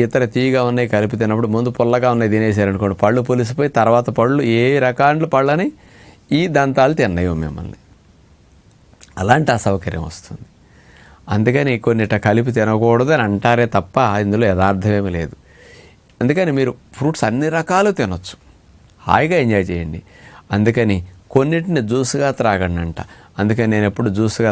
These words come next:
త్రాగమనేవి కమలా జ్యూస్, బత్తాయి జ్యూస్, ఈ రెండు సీజనల్గా ఏదో ఒకటి ఎప్పుడూ లభిస్తుంది మూడు వందల అరవై ఐదు రోజులు. ఇట్లా ఒకటి వాడుకోండి. ఇంకెప్పుడన్నా డబ్బులకి ఇబ్బంది లేకుండా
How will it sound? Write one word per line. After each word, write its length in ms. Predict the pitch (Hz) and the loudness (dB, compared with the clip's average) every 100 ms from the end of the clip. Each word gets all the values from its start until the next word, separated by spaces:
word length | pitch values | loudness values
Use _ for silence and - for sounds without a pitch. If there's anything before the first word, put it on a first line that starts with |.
| 98 | 0
త్రాగమనేవి 720 | 98 95 95 92 92 90 90 85 - _ - | 0 0 -2 -2 -2 -2 -4 -8 -14 _ -4
కమలా 420 | 101 95 98 95 90 87 | 0 2 2 2 2 0
జ్యూస్, 240 | 143 156 - - - 92 | -2 -2 -6 -14 -10 -4
బత్తాయి 440 | 92 90 95 87 87 | -2 -2 0 2 0
జ్యూస్, 220 | 117 139 - - 101 | -2 -2 -6 -8 -2
ఈ 40 | 98 | 0
రెండు 220 | 104 123 120 | 2 0 0
సీజనల్గా 540 | 113 110 113 113 107 110 | 0 2 0 0 0 0
ఏదో 100 | 151 | 0
ఒకటి 140 | 175 160 | 0 -2
ఎప్పుడూ 180 | 117 131 107 | -2 -2 0
లభిస్తుంది 400 | 87 87 - 92 | -2 -4 -6 -4
మూడు 120 | 92 | -2
వందల 180 | 90 87 85 | -2 -2 -2
అరవై 120 | 85 82 | -2 -4
ఐదు 80 | 82 | -6
రోజులు. 200 | 69 - _ - - | -10 -14 _ -20 -16
ఇట్లా 160 | - 113 101 | -2 0 0
ఒకటి 200 | 90 87 80 | -2 -4 -4
వాడుకోండి. 460 | 80 87 - - - _ _ - _ - | -6 -10 -16 -18 -20 _ _ -20 _ -6
ఇంకెప్పుడన్నా 440 | 104 101 104 110 107 | -2 0 2 0 0
డబ్బులకి 300 | 92 95 98 92 | 0 0 -2 -4
ఇబ్బంది 300 | 85 87 82 82 | -4 -4 -4 -6
లేకుండా 280 | 82 85 | -6 -8